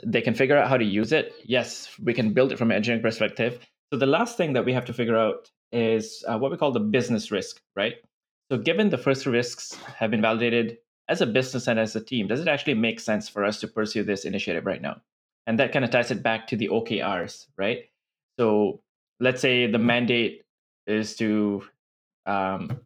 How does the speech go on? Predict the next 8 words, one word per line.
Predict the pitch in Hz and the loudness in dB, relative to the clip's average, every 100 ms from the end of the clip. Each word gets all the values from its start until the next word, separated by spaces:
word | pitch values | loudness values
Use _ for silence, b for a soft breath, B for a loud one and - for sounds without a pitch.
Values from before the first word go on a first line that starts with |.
| - | -4
I | 110 | 0
don't | 104 | 0
know, | 98 95 | -2 -4
reduce | 107 117 123 117 - | -4 0 0 -2 -4
churn | - 135 107 98 101 - | 0 2 2 0 -6 -6
for | 113 | -2
that | 107 - | -2 -2
quarter, | 117 107 95 85 - | 0 0 0 -6 -8